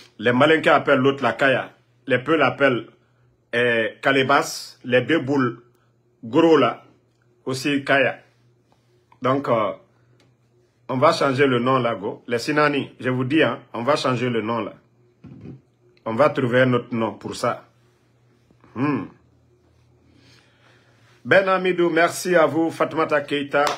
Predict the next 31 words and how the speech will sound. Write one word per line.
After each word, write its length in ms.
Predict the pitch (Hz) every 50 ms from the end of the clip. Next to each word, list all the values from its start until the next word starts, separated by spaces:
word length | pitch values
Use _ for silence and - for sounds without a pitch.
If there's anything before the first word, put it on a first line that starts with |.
| - -
merci 380 | 127 135 135 135 - - 156
à 120 | 139 127 123
tous 160 | - 147 143
les 100 | 135 127
patriotes. 800 | 127 - 117 113 - 120 113 120 123 127 127 127 - - _ _ _ _
Voilà. 520 | 107 104 113 113 120 127 135 135 - - _ _ _ _ _ _ _ _ _ _ _ _ _ _ _ _ _ -
Et 380 | 143 135 131 123 120 117 117
ce 160 | 113 - 127
soir, 560 | 120 123 - 147 139 147 156 160 156 - - _ -
on 100 | 127 123
va 200 | 123 131 139 135
parler 300 | - 147 139 131 127 127
de 80 | 123
politique. 600 | 120 - - 127 113 113 - - 139 139 135 - _ _
Ce 180 | - - 139
matin, 420 | 123 127 123 123 - 147 147 165 - -
c'était 340 | - - 131 127 147 147 147
pour 160 | - 135 117
dire 200 | 101 131 139 127
un 100 | 131 127
bonjour 580 | 127 127 123 120 113 - 131 147 175 202 - _ _ _ _ _ _ _ _ _ _ _ _ -
et 380 | 127 135 139 135 131 127 123
bon 200 | 117 - 143 160
rétablissement 800 | 160 151 139 139 143 127 123 123 123 127 143 131 135 135 135 135 -
à 220 | 123 113 110 -
Ousmane 360 | 139 127 - 131 131 131 131
Gawal 380 | 127 131 127 123 113 113 113 120 -
du 160 | - - 113
côté 280 | - - 123 123 139 131
de 100 | 117 110
Paris, 480 | 101 - 123 123 120 131 147 - -